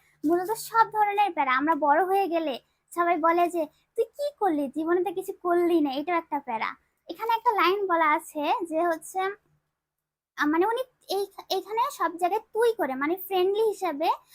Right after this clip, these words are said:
উনি এই, মানে বইটি লিখেছেন। তো লিখছে, "ভাই, তোর কি অবস্থা? তুই এত বড় হইলি, তুই কিছুই করতে পারলি না।" বলে, "কি রে করবো, আমার লাইফটাই খালি প্যারা। বড়, আমি ব-, বাড়ির বড় ছেলে, সেটা একটা প্যারা।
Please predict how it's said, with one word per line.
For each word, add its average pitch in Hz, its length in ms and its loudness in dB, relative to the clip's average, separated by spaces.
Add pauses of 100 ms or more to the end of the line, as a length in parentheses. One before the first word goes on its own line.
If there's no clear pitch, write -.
(100)
উনি 349 180 4
এই, 359 340 0
মানে 311 180 2
বইটি 320 300 -2
লিখেছেন। 254 460 -6
তো - 340 -10
লিখছে, 370 260 -2
"ভাই, 330 360 -2
তোর 381 160 -2
কি 427 280 0
অবস্থা? 294 360 -2
তুই 311 160 -4
এত 294 160 0
বড় 294 340 0
হইলি, 311 200 -4
তুই 330 120 -8
কিছুই 339 360 -4
করতে 339 260 -4
পারলি 269 280 -2
না।" 240 180 -6 (380)
বলে, 359 200 2
"কি 415 260 -4
রে 466 140 2 (140)
করবো, 339 320 2
আমার 339 280 4
লাইফটাই 330 400 -2
খালি 381 220 -2
প্যারা। 277 380 0
বড়, 277 460 2
আমি 320 280 2
ব-, 277 240 2
বাড়ির 277 280 2
বড় 285 260 4
ছেলে, 262 260 -8
সেটা 302 240 -4
একটা 302 200 -4
প্যারা। 240 320 -2